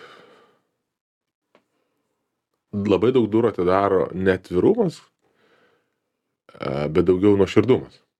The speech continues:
Tai yra dus-, dvi skirtingos sąvokos ir, e, a, nuoširdus tavo santykis į kažką ir jo deklaravimas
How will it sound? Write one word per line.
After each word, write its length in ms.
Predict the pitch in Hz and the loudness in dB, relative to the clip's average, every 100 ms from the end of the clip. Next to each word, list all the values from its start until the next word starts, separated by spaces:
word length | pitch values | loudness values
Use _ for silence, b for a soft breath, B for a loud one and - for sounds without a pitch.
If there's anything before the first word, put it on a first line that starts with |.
| _ _ _ _ _ _ _ _ | _ _ _ _ _ _ _ _
Tai 120 | - 87 | -2 0
yra 40 | |
dus-, 200 | 95 - | 0 -4
dvi 160 | 104 107 | 0 0
skirtingos 540 | - 95 104 87 78 | 2 2 2 2 0
sąvokos 540 | 85 82 117 127 117 - - - | 2 2 2 2 -2 -4 -8 -2
ir, 400 | 80 82 80 80 | 2 4 2 2
e, 480 | 80 80 80 78 78 _ _ _ _ _ _ _ _ _ - | 2 4 2 2 -2 _ _ _ _ _ _ _ _ _ -16
a, 160 | - 156 156 _ _ _ _ _ _ _ _ _ _ _ _ _ _ - | -10 -10 -12 _ _ _ _ _ _ _ _ _ _ _ _ _ _ -4
nuoširdus 580 | 117 110 - 95 127 147 | 2 2 2 2 2 0
tavo 360 | - 110 87 76 - | 2 2 2 0 -2
santykis 560 | - 104 98 78 - | 0 0 0 -4 -8
į 80 | - | -6
kažką 320 | 82 - 107 | -4 -2 0
ir 140 | 82 80 | 0 2
jo 100 | 95 | 0
deklaravimas 840 | 78 76 78 82 95 87 98 151 160 | 0 -2 -2 0 0 0 0 -2 -2